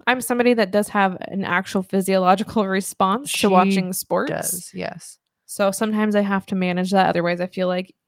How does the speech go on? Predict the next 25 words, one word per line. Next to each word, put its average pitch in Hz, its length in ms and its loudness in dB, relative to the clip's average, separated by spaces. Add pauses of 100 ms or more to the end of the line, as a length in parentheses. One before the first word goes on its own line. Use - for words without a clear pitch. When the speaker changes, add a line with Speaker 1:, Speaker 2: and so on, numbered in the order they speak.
(120)
Speaker 1:
I'm 320 100 -6
gonna 226 100 0
pass 220 360 -2
out 294 180 2
'cause - 140 -12
my 202 100 0
heart 285 160 -2
rate's - 240 -2
so 208 140 6
high, 190 280 6
or, 208 260 4
like, 208 260 4
Speaker 2:
Mm-hmm. 175 240 0 (460)
Speaker 1:
I 302 720 -4
need 214 180 -4
to 185 80 -2
calm 180 220 -4
down. 170 260 0 (220)
Speaker 2:
<laughs> 180 80 0 (880)
Speaker 1:
It 214 160 4
happens. 226 960 0
Speaker 2:
If 202 140 -4
you're 294 260 2
like 165 220 2
that, 170 240 0